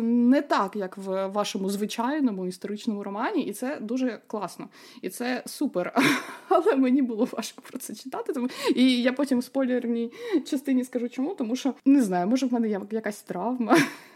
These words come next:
<laughs> з такими історіями. Але, ну, я не можу її оцінити, е, низько, тому що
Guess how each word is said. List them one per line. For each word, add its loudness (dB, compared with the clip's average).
<laughs> -2
з -4
такими -4
історіями. -4
Але, 2
ну, 2
я 4
не 4
можу 2
її 2
оцінити, 0
е, 0
низько, 0
тому -2
що -4